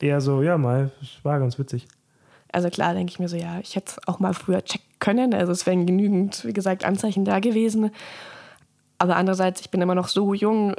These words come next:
Speaker 2: und lieber jetzt halt, als dass ich, weiß ich nicht, mit fünfzig drei Kinder hab und einen Mann und denk so,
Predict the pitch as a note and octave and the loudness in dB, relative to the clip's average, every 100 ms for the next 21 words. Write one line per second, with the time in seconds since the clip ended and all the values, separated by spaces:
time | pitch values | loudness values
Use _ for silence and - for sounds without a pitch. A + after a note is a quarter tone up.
0 | - G3 F#3+ - - - _ - G3+ G#3 | 0 2 0 -4 -14 -20 _ -4 0 2
1 | F#3+ F#3 - - F#3+ G#3+ A3 G3 F3 F#3+ | 4 2 0 -2 -2 0 0 2 0 0
2 | F#3 F#3 - F#3 G3+ F#3 F#3 - A3 - | -2 -2 0 0 0 0 0 0 -2 0
3 | G3+ G#3 - - - F#3 F#3 G#3+ G#3 G#3 | -2 -2 -8 -8 -2 -2 0 2 2 2
4 | G#3 - - F3 F3 F#3 F#3+ F3 F#3 G3 | -2 -4 -2 0 2 2 2 0 0 0
5 | F3 | -2